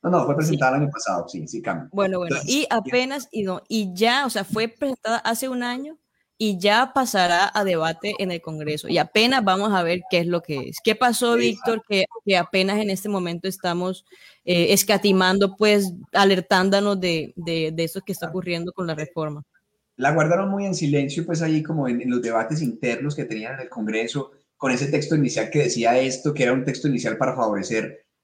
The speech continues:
Speaker 1: a las grandes transnacionales que estaban comprando hospitales aseguradoras. Mejor dicho, el negocio estaba
Speaker 2: Ah.
Speaker 1: clarito. Después
Speaker 2: Estaba
Speaker 1: oscurecieron
Speaker 2: bien
Speaker 1: un poco
Speaker 2: montado.
Speaker 1: el agua.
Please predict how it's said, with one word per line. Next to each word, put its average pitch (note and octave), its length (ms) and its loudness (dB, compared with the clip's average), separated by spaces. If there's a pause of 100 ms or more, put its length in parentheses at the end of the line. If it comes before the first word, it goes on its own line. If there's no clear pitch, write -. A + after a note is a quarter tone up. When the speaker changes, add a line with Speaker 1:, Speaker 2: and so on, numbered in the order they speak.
(120)
Speaker 1:
a C#3 80 4
las B2 220 2
grandes A#2+ 320 0
transnacionales C3+ 640 -2
que C#3+ 140 -6
estaban A2+ 200 -2
comprando B2 360 -2
hospitales A2+ 400 -4
aseguradoras. A#2+ 640 2
Mejor D3 160 2
dicho, D#3+ 160 2
el D3 100 4
negocio D3 300 2
estaba G3+ 300 4
Speaker 2:
Ah. F#3+ 120 0
Speaker 1:
clarito. - 480 -6 (220)
Después F3+ 300 -2
Speaker 2:
Estaba - 120 -8 (100)
Speaker 1:
oscurecieron D#3 300 4
Speaker 2:
bien A3 140 6
Speaker 1:
un A3 160 2
poco G3 100 0
Speaker 2:
montado. F#3+ 160 2
Speaker 1:
el F#3 60 4
agua. F3 260 0